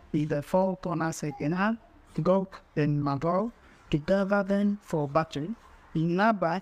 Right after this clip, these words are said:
they are like the sand on the seashore. And they marched close to the brink of the earth. They surrounded the camp of God, Hitler, the city, Canaan,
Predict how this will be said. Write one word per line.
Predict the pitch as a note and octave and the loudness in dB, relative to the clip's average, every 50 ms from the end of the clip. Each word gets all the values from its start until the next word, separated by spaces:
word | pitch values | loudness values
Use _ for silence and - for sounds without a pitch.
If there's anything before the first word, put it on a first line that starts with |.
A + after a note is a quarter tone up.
| - _ | -6 _
they | - D#3 D#3+ E3 | 0 0 2 2
are | D#3+ D#3 D#3 D#3 | 0 0 0 2
like | D3+ D3+ D#3 - - - | 0 0 -2 -2 -8 -4
the | D3+ D3+ D3+ D3+ D3 - - - - - | -2 0 0 0 0 -4 -10 -20 -20 -20
sand | - - - G3 G3 G3+ G3 - | -8 0 2 4 4 4 2 0
on | F#3+ F3+ D3+ D#3 D3+ D3 | -2 0 0 0 0 -2
the | - D3+ C#3+ C#3+ - - - - - - - - - - - - | -2 -2 -4 -4 -8 -14 -20 -20 -20 -20 -20 -20 -20 -20 -20 -16
seashore. | - - - G#3+ A3 G3+ - - - - E3 F3 A3+ C#4 - - - - - - - - - - - - - - - - | -12 0 4 4 4 4 2 0 0 2 2 2 2 -2 -4 -12 -20 -20 -20 -20 -20 -20 -20 -20 -20 -20 -20 -20 -10 -6
And | D3+ D3+ D3+ D#3 D3+ D3+ D3+ D3+ D3+ | -4 -2 0 0 2 2 0 0 0
they | D#3 D#3+ D#3+ | 0 0 2
marched | D#3+ E3+ F#3 - G#3+ G#3+ - - - - - - - F3+ D#3+ - | 2 2 2 2 2 0 -2 -6 -12 -12 -10 -4 -4 -4 -4 -2
close | - G#3 G#3 G#3 G3+ - - - | -2 -2 -2 -2 -2 -6 -4 -2
to | D#3+ | -2
the | D3+ D3+ | 0 0
brink | D3+ D3+ - G#3 G3+ G#3 G3 - - - - | -2 0 0 2 2 2 0 0 -4 -4 -4
of | D3+ C#3+ C#3+ | -4 -2 -2
the | D#3+ | -2
earth. | D3+ D#3+ F3 G3 A3 A3+ - - - - | 0 2 2 2 2 0 -4 -8 -8 -2
They | D3+ D#3 | -2 -2
surrounded | D#3 - F3 D#3+ F3 F#3+ G3+ E3+ - G3+ G3+ F#3 - | 0 2 2 2 4 2 2 2 2 0 0 -2 -2
the | - E3 D3+ D3 | -2 -2 -2 0
camp | - F#3+ F#3+ G3 G3+ - - | 0 0 0 0 -2 -6 -4
of | - - D3 C#3+ - - | -2 -2 -2 -2 -4 -2
God, | E3 F3 F#3 F#3 F#3 - - - - - | 2 2 2 2 0 -4 -10 -20 -6 -2
Hitler, | F#3 F3+ - - D#3+ D#3+ F#3+ A#3 - - - - - - - - - | -2 -2 0 0 2 2 2 0 0 -6 -14 -20 -20 -20 -20 -4 -2
the | - D#3+ D#3+ | -2 -2 0
city, | - G#3 G#3 F#3+ - G#3+ G#3+ G#3+ G#3+ | 0 0 0 2 4 4 4 4 2
Canaan, | - - F4 D4+ D#3 F3 F#3 G3 A3 | 0 0 0 2 2 2 2 2 0